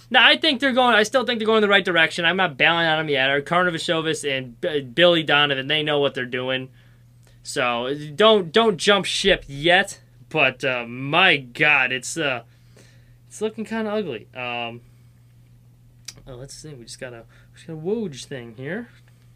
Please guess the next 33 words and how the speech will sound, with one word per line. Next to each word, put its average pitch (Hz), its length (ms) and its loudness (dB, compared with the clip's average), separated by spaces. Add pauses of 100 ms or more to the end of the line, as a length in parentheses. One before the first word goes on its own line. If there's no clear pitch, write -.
(840)
See - 180 -10
if 170 80 -6
it's 165 120 -10
anything 160 400 -6
good. 147 320 -4 (500)
Uh, 131 220 -8
Chicago 220 320 -6
Bulls 214 200 0
All-Stars 214 420 -2
expected 214 400 -6
to 190 80 -8
miss 190 160 -4
several 214 320 -2
games 196 320 -4
after 185 200 -8
entering 202 420 -4
the 175 60 -4
league's 180 260 -6
health 208 240 -4
and 202 120 -8
safety 208 320 -2
protocol. 208 680 2
This 208 280 0
just 214 360 0
two 254 180 -2
minutes 240 300 0
ago 214 200 0
from 175 140 -8
Adrian 233 380 0
Wojnarowski. 233 600 2 (220)
Ah, 175 180 4
figures. 123 400 -4 (600)
Figures. 147 580 4